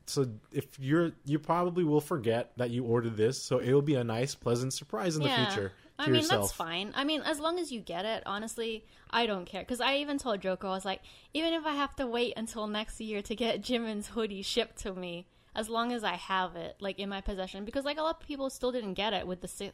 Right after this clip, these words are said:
Speaker 1: Well,
Speaker 2: second.
Speaker 1: I was
Speaker 2: Oh,
Speaker 1: gonna
Speaker 2: yeah.
Speaker 1: talk about it.
Speaker 2: Right, right.
Speaker 1: So, I guess, spoiler alert.
Speaker 2: Yeah.
Speaker 1: I was able to get the, the sweater, the
Speaker 2: Right.
Speaker 1: hoodie.
Speaker 2: Yeah, so I was at work, actually, and then I put it all in Joko's hands. I was like,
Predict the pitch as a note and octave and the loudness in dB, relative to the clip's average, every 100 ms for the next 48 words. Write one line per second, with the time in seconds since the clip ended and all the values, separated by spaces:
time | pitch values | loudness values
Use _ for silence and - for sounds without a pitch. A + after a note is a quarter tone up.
0 | - C#3 C#3+ F#3+ F#3+ - C3+ D3 B3+ B2+ | 4 6 6 4 -2 0 8 10 12 10
1 | G3+ F#3+ C3 G#2+ G#2 G#2+ A#3 B3 G#3+ G3+ | 8 8 8 6 6 4 6 6 6 6
2 | C#3 B2 A#2+ - C3 B2+ B2+ - - - | 8 8 4 0 0 4 4 2 -2 -4
3 | - C#3+ D3 C3 A#2+ A2+ A#2 - - C4 | 6 10 10 10 8 6 4 2 -2 0
4 | A3+ A3 - _ _ B2 C3 B2+ C3 B2+ | 0 -2 -8 _ _ 2 4 6 4 6
5 | B2 A#2+ A#2+ G#2 - B2 A2 - A#2+ G2+ | 6 6 2 -4 -10 -4 -4 0 0 0
6 | F#2+ A2 - A#2 C3+ A#2+ B2+ - _ - | -4 -6 0 6 6 6 2 -2 _ -6
7 | C4+ B3+ A3+ A#3 C4+ A3+ B3 D#4+ C#4+ A3 | 0 4 2 2 2 6 6 6 4 2
8 | G3 G3+ G#3 - - - A#3 A#3 A#3 G#3+ | 2 0 0 -4 -4 -4 0 2 0 -2
9 | G#3+ G3+ A3 - A3 G#3 F#3+ G#3 A3 A3+ | -4 -2 -2 0 0 2 2 2 2 0
10 | A3+ G3+ A3 A#3+ B3 A3+ G3+ G3+ G3+ G#3 | -2 -2 -2 -4 -4 -4 -6 -4 -4 -4
11 | G#3 F#3+ | -4 -6